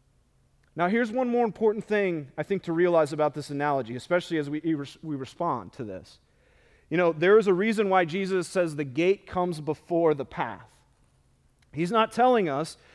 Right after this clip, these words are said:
that we have to walk this path, whatever path it may be, in particular the path that's difficult, the narrow path, and sometimes work through, or, and somehow work through this epic journey of difficulty so that we eventually arrive at the gate in which we go through to eternal life.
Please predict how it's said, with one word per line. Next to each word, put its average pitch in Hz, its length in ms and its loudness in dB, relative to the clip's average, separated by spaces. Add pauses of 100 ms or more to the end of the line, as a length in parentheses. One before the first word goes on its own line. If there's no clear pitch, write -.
(120)
that 151 100 0
we 190 120 6
have 202 160 6
to 185 60 0
walk 175 380 4
this 185 180 0
path, 165 540 -2
whatever 175 300 2
path 190 320 -4
it 190 100 -10
may 175 140 -4
be, 135 260 -2
in 170 120 -4
particular 160 440 -4
the 139 80 -4
path 165 320 -2
that's 143 160 -10
difficult, 139 480 -6
the 143 60 -6
narrow 135 280 -2
path, 120 360 -8 (580)
and 156 100 -2
sometimes 214 400 2
work 208 240 6
through, 214 300 0
or, 190 140 6
and 180 160 -2
somehow 233 280 2
work 190 280 4
through 226 160 -4
this 185 260 0
epic 190 300 0
journey 196 320 0
of 143 160 -6
difficulty 170 500 -4
so 170 160 -6
that 180 120 -2
we 165 120 4
eventually 175 480 0
arrive 165 480 2
at 160 160 -6
the 151 80 -6
gate 160 460 -4 (260)
in 170 160 0
which 165 300 0 (180)
we 160 160 0
go 175 220 2
through 170 560 2
to 147 360 -2
eternal 139 380 -6
life. 107 220 -8